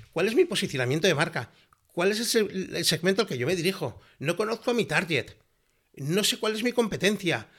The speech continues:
no sé cómo me pueden afectar cambios políticos, eh, tecnológicos, ecológicos, etcétera, voy perdido. ¿De acuerdo?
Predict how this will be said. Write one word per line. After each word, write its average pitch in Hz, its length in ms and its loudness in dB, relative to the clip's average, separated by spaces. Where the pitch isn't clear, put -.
no 156 160 -2
sé - 160 -2
cómo 240 160 0
me 233 80 2
pueden 220 220 -6
afectar 220 540 -6
cambios 214 320 2
políticos, 160 640 -4
eh, 135 220 -6
tecnológicos, 143 800 -4
ecológicos, 156 580 -4
etcétera, 160 540 -2
voy 139 200 4
perdido. 196 580 -2
¿De 127 80 -18
acuerdo? 156 400 -6